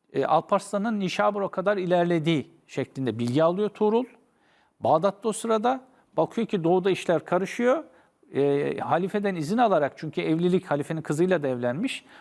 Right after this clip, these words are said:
O evlilik şartlarından bir tanesi de Tuğrul'un, e, Bağdat'tan ayrılmaması. Halifeden izin alıyor, diyor ki doğu karıştı.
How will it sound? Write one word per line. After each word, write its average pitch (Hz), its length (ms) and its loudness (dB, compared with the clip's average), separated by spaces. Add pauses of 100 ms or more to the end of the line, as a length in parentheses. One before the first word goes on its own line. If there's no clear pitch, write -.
(100)
O 170 160 0
evlilik 185 420 2
şartlarından 175 680 -2
bir 196 60 -8
tanesi 190 460 -4
de 285 120 -2
Tuğrul'un, 202 560 0 (320)
e, 160 220 -6
Bağdat'tan 180 440 2
ayrılmaması. 170 800 0 (960)
Halifeden 185 640 -2
izin 175 200 -4
alıyor, 170 260 0
diyor 185 120 0
ki 147 140 -2
doğu 156 160 2
karıştı. 196 520 -2